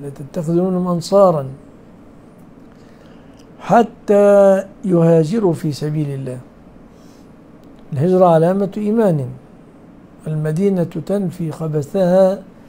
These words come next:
كما ينفي الكير خبث الحديد. هنا سؤال: إذا كان الحديث عن أهل النفاق، وأهل النفاق كانوا في المدينة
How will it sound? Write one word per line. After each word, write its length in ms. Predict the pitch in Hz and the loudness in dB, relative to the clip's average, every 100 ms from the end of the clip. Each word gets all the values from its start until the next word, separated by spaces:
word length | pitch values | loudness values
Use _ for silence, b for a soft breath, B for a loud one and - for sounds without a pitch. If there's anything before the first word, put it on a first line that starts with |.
| B B B B B - | B B B B B -4
كما 260 | 165 170 | 0 2
ينفي 360 | 175 202 190 - | 2 0 -2 -6
الكير 400 | 160 - 196 180 | -8 -4 0 0
خبث 400 | - 180 185 170 | 0 -2 -2 -4
الحديد. 500 | 185 139 175 208 147 - - - - - - - - - - B B B B B - | -4 -4 -2 -2 -4 -8 -20 -20 -20 -20 -20 -20 -20 -20 -20 B B B B B -4
هنا 260 | 277 277 208 | 0 2 0
سؤال: 600 | 156 165 151 156 185 196 | 0 -2 0 0 -2 -4
إذا 260 | 185 175 | -4 -2
كان 280 | 196 254 240 | -2 0 0
الحديث 500 | 214 143 180 214 190 | -2 -4 -4 -4 -2
عن 240 | 165 165 208 | -2 -2 -2
أهل 200 | 143 156 | -4 -2
النفاق، 540 | 143 139 151 156 165 - - - - B B B B B B B B - - | -4 -2 2 2 2 -4 -20 -20 -20 B B B B B B B B -14 0
وأهل 280 | 165 180 | 2 4
النفاق 520 | 185 185 180 190 220 208 | 2 0 -2 -2 0 -2
كانوا 360 | 185 196 202 | 0 0 0
في 140 | 170 180 | -2 -2
المدينة 680 | 185 190 202 220 175 156 | 0 0 2 2 2 0